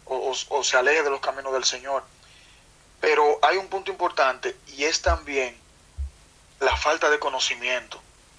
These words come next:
La falta de conocimiento es un factor muy, pero muy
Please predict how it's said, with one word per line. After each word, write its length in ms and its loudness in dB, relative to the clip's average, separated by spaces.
La 100 4
falta 280 2
de 80 4
conocimiento 840 0
es 120 -2
un 80 -10
factor 420 0
muy, 440 -2
pero 320 0
muy 460 -6